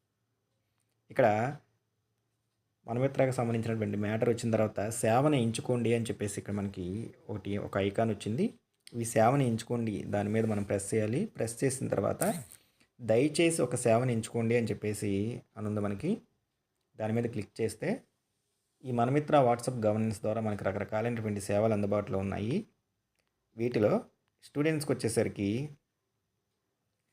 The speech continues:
మనకి ఇవన్నీ కూడా విద్యా సేవలు, పరీక్షల యొక్క హాల్ టికెట్స్, ఫలితాలు, ఇవన్నీ కూడా విద్యా సేవలు దీనిలో అందుబాటులో ఉన్నాయి. కాబట్టి విద్యా సేవలు దీని మీద మనం క్లిక్ చేయాలి. క్లిక్ చేసిన తర్వాత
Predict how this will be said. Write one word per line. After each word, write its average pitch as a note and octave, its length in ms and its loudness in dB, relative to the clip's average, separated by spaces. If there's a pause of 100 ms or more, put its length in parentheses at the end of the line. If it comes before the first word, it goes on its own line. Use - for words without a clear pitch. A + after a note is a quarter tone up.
(340)
మనకి A#2+ 200 -4
ఇవన్నీ A2 240 2
కూడా B2 200 4
విద్యా G#2 340 4
సేవలు, F2+ 360 -2 (720)
పరీక్షల A#2 300 -6
యొక్క A2+ 180 0
హాల్ G#2+ 280 2
టికెట్స్, A2 400 -4
ఫలితాలు, A2+ 440 0
ఇవన్నీ G#2 300 0
కూడా A2 160 2
విద్యా G2+ 320 2
సేవలు G2+ 280 -2
దీనిలో G#2 340 2
అందుబాటులో G2+ 460 0
ఉన్నాయి. G2+ 300 -2 (420)
కాబట్టి A#2 260 0
విద్యా G#2 300 4
సేవలు G2 340 0
దీని G2+ 240 0
మీద A2 160 2
మనం G2+ 200 -2
క్లిక్ G2 260 -8
చేయాలి. G#2 320 -2 (1400)
క్లిక్ - 200 -8
చేసిన D3 280 -2
తర్వాత A#2 320 4